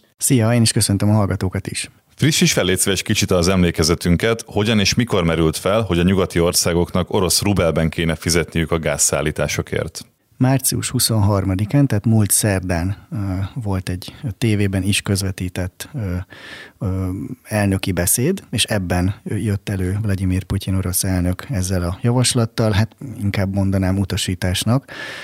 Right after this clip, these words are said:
Speaker 1: Ö, az gyakorlatilag azt tartalmazta, hogy egy héten belül, tehát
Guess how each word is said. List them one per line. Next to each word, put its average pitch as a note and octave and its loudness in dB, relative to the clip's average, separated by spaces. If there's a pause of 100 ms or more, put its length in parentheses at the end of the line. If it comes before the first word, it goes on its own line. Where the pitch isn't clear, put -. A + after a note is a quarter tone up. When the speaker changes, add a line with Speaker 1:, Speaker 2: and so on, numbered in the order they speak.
(160)
Speaker 1:
Ö, G3+ 4
az - -2
gyakorlatilag G2+ 2
azt G2+ -2
tartalmazta, A#2+ 2
hogy G#2+ 2
egy A#2 0
héten G2+ 0
belül, G#2+ 4
tehát A2 -2